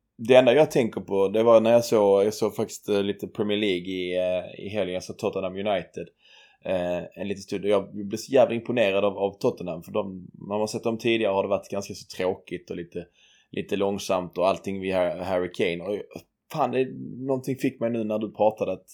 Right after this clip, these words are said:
lite grann ploppa att hur funkar Oliver Berg i en, i en konstellation där han inte är den, där in-, där han inte är Harry Kane, alltså, vilket han ju var i Kalmar F F, vilket han inte var i Djurgården nu heller, liksom. Där var ju andra stjärnor och andra spelare som, som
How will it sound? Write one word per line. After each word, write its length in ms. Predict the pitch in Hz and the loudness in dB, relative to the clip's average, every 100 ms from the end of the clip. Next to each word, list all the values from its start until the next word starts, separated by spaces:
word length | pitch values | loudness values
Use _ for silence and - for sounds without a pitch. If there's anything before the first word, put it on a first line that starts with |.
| - | -16
lite 280 | 101 - | -16 -4
grann 200 | 107 95 | -2 -2
ploppa 340 | - 101 - 90 | -4 -8 -2 -2
att 100 | 87 _ _ _ _ _ | -4 _ _ _ _ _
hur 160 | - 120 | -4 -4
funkar 360 | 110 127 120 110 | -2 -2 0 2
Oliver 340 | 107 107 104 | 2 0 0
Berg 400 | 104 113 104 101 | 6 8 8 6
i 160 | 101 98 | 0 -2
en, 140 | 87 | -4
i 120 | 98 | -4
en 80 | 98 | -4
konstellation 640 | - 107 - 101 107 104 95 | -4 -4 -2 -2 -2 -2 0
där 80 | |
han 200 | 95 101 | 0 -2
inte 380 | 107 120 127 117 | -2 -6 -2 2
är 120 | 117 | 4
den, 200 | 101 98 - _ - _ _ _ _ 143 | 4 2 -6 _ -20 _ _ _ _ 8
där 240 | 127 180 160 | 10 10 8
in-, 80 | 143 | 4
där 220 | 135 131 | 6 6
han 200 | 139 117 | 6 4
inte 340 | 143 151 147 | 0 2 8
är 160 | 143 127 | 10 10
Harry 280 | 127 117 117 | 8 4 4
Kane, 380 | 165 69 82 | 2 0 -2
alltså, 240 | - 113 110 | -4 -4 -2
vilket 220 | 113 113 | -4 -2
han 160 | 120 117 | 0 0
ju 60 | |
var 200 | 113 104 | 4 4
i 220 | 104 107 | 6 2
Kalmar 320 | 98 107 101 113 | 2 0 2 0
F 180 | 113 | -2
F, 120 | 92 82 | -6 -4
vilket 180 | 101 - | -6 -2
han 120 | 107 | -2
inte 200 | 123 - | -2 2
var 180 | 120 120 | 6 6
i 40 | |
Djurgården 460 | 120 123 107 92 107 | 6 2 2 2 0
nu 160 | 92 | -4
heller, 340 | 90 98 78 71 | -4 -4 -4 -10
liksom. 220 | 73 95 | -12 -2
Där 100 | 104 | 2
var 160 | 110 107 | 4 6
ju 60 | |
andra 320 | 117 104 92 | 4 2 -2
stjärnor 340 | 90 107 117 101 | 0 2 2 0
och 160 | 101 | 0
andra 180 | 107 92 | 0 -2
spelare 400 | - 101 107 101 | -2 2 4 2
som, 180 | - 95 | -4 -8
som 260 | - 92 | -10 -12